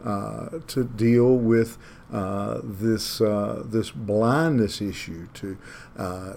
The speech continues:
to heal, uh, this blindness that Saul, uh, is, uh, i-, is experiencing.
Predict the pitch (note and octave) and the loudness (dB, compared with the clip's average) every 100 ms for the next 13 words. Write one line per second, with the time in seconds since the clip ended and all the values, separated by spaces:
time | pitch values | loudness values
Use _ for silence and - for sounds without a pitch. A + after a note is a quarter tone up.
0 | - - F#2+ G2 - C#3 C3 B2+ A#2+ A#2 | -12 -10 -10 -10 -4 4 6 8 6 2
1 | - - - G#2 F#2+ G2+ G#2 - A#2 A2+ | -6 -20 -12 -8 -8 -8 -10 -4 -2 -2
2 | - G#2+ A#2 A#2 D3+ D3 G#2 G#2 - A2 | -4 4 6 6 6 4 0 -4 -8 -6
3 | - - A2+ A2 A2 G#2+ - - - - | -6 -2 2 4 4 2 -2 -18 -20 -6
4 | G#2 G#2 G2+ G#2+ - - A#2 A2+ A2 G#2+ | -4 -2 -2 -4 -8 0 4 6 4 2
5 | - A#2 G#2+ G#2 G#2 A2+ - - A2+ A2 | -2 2 2 2 0 -4 -8 -4 0 0
6 | - B2 A2+ A2 G2+ - - A2 - - | 0 4 4 4 0 -8 -6 -6 -4 -10
7 | - - C3+ D3+ C#3 A#2+ G2 | -8 0 4 4 4 0 -6